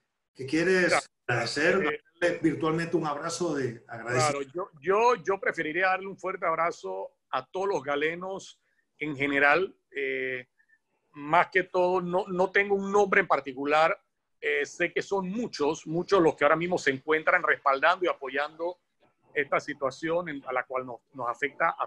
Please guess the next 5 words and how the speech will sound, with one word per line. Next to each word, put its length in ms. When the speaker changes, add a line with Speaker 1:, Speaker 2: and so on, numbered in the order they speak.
Speaker 2:
todos 320
en 80
Panamá. 440
El, 800
el 160